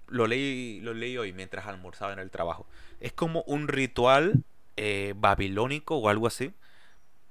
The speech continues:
en donde se intentaba tratar a alguien de una posesión demoníaca. Me lo estoy inventando y tampoco lo voy a, a googlear porque perdería la gracia. Pero el punto es que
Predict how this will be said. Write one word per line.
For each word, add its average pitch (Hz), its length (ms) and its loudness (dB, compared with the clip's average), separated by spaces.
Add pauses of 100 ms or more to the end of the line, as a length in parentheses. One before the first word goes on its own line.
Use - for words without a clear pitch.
(360)
en 107 400 -4
donde 98 1040 0 (1300)
se - 560 -6
intentaba 107 600 -2
tratar 123 400 2
a 120 120 4
alguien 135 500 -6
de 107 120 -4
una 113 200 -4
posesión 120 460 -4
demoníaca. 98 760 -4 (220)
Me 101 100 -12
lo - 60 -12
estoy 135 200 -6
inventando 113 580 -6
y 131 80 -6
tampoco 104 400 -8
lo 107 120 -4
voy 104 120 -2
a, 101 160 -2
a 87 140 -6
googlear 95 360 -10
porque 87 240 -14
perdería 95 480 -2
la 104 120 0
gracia. 95 320 -4 (2250)
Pero 110 240 2
el 110 120 -2
punto 131 320 -4
es 123 100 -4
que 104 640 0